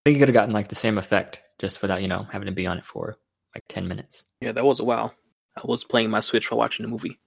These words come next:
Speaker 2: but I did keep
Speaker 1: <laughs>
Speaker 2: looking back up 'cause I was like, "Why are we still here?"
Speaker 1: Yeah.
Speaker 2: So yeah, the pacing in the movie was not great. Um,
Speaker 1: Sorry,
Speaker 2: I,
Speaker 1: that's weird.
Speaker 2: I haven't seen the movie, you know, since we, since it came out.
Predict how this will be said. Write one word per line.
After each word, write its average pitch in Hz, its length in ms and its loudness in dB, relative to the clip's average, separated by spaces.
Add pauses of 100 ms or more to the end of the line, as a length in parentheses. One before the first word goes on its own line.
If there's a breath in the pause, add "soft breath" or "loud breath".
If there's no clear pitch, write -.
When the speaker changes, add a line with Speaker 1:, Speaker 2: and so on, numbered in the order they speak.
(260)
Speaker 2:
but 95 160 2
I 107 40 2
did 120 200 4
keep 135 200 4
Speaker 1:
<laughs> - 0 -
Speaker 2:
looking 123 260 4
back - 220 0
up - 180 2
'cause - 80 -2
I - 40 2
was 107 80 -2
like, 98 140 0
"Why 107 160 2
are 110 60 2
we 110 60 -2
still - 240 -2
here?" 98 260 -4 (520)
Speaker 1:
Yeah. 120 120 -2 (240)
Speaker 2:
So - 180 -4
yeah, 110 140 0
the - 100 0
pacing 123 360 0
in 107 40 -2
the 117 80 -6
movie 110 200 -6
was - 160 -6
not 110 180 -2
great. - 380 -2 (420)
Um, 113 400 -8
Speaker 1:
Sorry, - 120 4
Speaker 2:
I, 117 40 8
Speaker 1:
that's 104 240 -2
weird. - 240 -10 (480)
Speaker 2:
I 123 40 10
haven't 120 220 6
seen 120 240 4
the 117 60 2
movie, 110 280 2 (380)
you 131 100 0
know, 107 220 0
since - 260 -4
we, - 160 -8 (220)
since 117 200 -4
it - 60 -6
came 104 160 0
out. 90 220 0